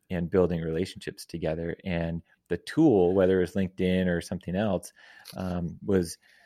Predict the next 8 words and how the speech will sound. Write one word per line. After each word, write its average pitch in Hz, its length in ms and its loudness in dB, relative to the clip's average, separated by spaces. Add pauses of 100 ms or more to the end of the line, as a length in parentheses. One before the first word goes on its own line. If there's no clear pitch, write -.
(120)
was 95 240 2
just - 320 2
a 90 80 6
way 98 300 6
to 82 80 4
connect - 640 -4
people. 90 500 -4
And 85 260 -6